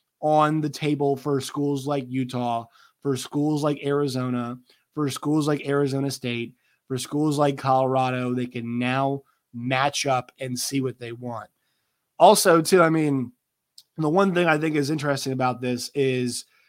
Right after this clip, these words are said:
th-, this creates a back and forth situation where the, the Pac-twelve could try to respond, right? They could try and add some members maybe and try to up the value of their television deal, or this could em-,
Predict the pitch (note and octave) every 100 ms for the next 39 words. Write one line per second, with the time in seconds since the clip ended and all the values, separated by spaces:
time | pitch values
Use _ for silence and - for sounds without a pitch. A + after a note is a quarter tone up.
0 | _ _ - D3 F3+ F#3+ C#3+ D#3 E3+ -
1 | E3+ F3 E3 - D#3 C#3+ - D3 - D3+
2 | C#3+ - D#3 C#3 - B2+ C#3 C3 B2+ C3
3 | C3 C3 B2+ B2 B2+ C3+ - C#3 B2+ C3+
4 | B2+ C3 B2+ A#2+ A2 - C#3+ B2 A2 A#2
5 | _ _ _ _ - C#3+ C#3 B2+ C3+ C#3
6 | C#3 - C#3+ C3+ C3+ C3 C3 B2+ B2 B2
7 | C3 C3+ B2+ C3+ C3 B2+ B2+ G#2+ B2 A#2+
8 | A#2+ A#2 B2 - C3+ B2+ C3 B2+ B2 B2
9 | B2 A#2 A#2+ C#3 C#3+ B2 B2 B2 A#2+ A2+
10 | _ _ _ _ E3 F#3 F3+ E3+ - D#3
11 | D#3